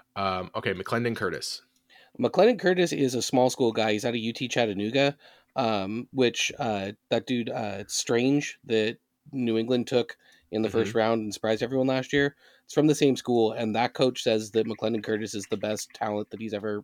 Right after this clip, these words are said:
Speaker 2: coached on the offensive line. I think he's a developmental right guard. He is a straight-up mauler in the run game. Um, he kinda reminds me of Germain Ifedi, uh,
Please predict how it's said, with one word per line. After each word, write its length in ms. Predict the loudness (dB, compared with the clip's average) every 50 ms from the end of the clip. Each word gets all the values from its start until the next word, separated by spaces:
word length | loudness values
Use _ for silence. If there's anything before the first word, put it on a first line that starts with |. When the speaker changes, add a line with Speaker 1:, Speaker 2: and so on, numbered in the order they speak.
| _ _ _
Speaker 2:
coached 420 | -8 -8 -8 -8 -10 -14 -14 -16 _ _ -20 -20 -18 _ -4
on 100 | -2 0
the 80 | 2 2
offensive 360 | 2 2 0 -2 -6 -6 -6
line. 280 | -6 -6 -6 -8 -10 -12 _ _ _ _ _ _ _ 0
I 80 | 2 2
think 100 | 2 2
he's 120 | 0 -4
a 40 | -2
developmental 560 | -2 0 2 2 2 4 2 2 2 0 -2
right 180 | 0 0 0 0
guard. 340 | 0 -2 -2 -2 -2 -6 _ -20 -20 -20 _ _
He 160 | 0 4 6
is 160 | 6 6 6
a 80 | 2 -2
straight-up 480 | -2 -4 -2 0 2 2 2 2 0 0
mauler 500 | -2 -2 0 0 -2 -2 -4 -4 -4 -6
in 120 | -6 -6
the 80 | -6 -8
run 220 | -8 -8 -8 -6
game. 280 | -4 -2 -2 -2 -4 -6 _ _ _ _ _ _ _ _ _ _ -2
Um, 240 | 2 2 2 2 0
he 80 | -2
kinda 220 | 2 2 4 4 4
reminds 280 | 4 4 2 2 2
me 60 | 2
of 60 | 2 2
Germain 320 | 4 2 4 4 2 2
Ifedi, 480 | 0 0 0 -2 -2 -2 -4 -6 -8 _ _ _ _ _ _ _ _ _ _ -2
uh, 360 | 2 4 4 4 2 0 -4